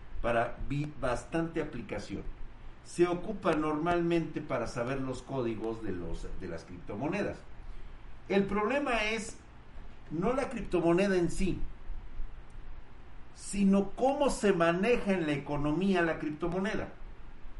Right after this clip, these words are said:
Reitero nuevamente, ¿en qué está sustentada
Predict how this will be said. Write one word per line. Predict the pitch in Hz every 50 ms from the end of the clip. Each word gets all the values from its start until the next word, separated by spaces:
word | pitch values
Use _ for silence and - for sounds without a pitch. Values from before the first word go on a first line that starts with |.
| - - - - - - - - - -
Reitero | 139 156 175 185 180 180 - - 220 220 233 226 233 226
nuevamente, | 202 190 190 196 196 190 185 185 190 202 208 196 180 165 - 123 - - -
¿en | - 170 175 170 170
qué | - 233 233
está | 202 - - - 226 220 214
sustentada | 202 - - 226 196 - - 185 165 139 139 - - - 185 175 151 120 107 92 - -